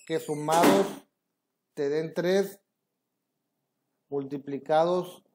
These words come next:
te den dos. Si despejas ahí, pues te va a quedar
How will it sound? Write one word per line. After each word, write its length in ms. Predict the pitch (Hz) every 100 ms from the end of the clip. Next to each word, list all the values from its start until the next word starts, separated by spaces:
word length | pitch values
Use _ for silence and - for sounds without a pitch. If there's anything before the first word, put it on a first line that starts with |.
| _ -
te 120 | 139
den 220 | 143 143
dos. 420 | 131 107 - - _ _ _ _ _ _ _ _ _ _ - - _ - _ _ _ _ _ _ -
Si 60 | 131
despejas 400 | 127 156 156 151
ahí, 180 | 160
pues 140 | 175 143
te 60 |
va 100 | 139
a 80 | 135
quedar 380 | 147 139 139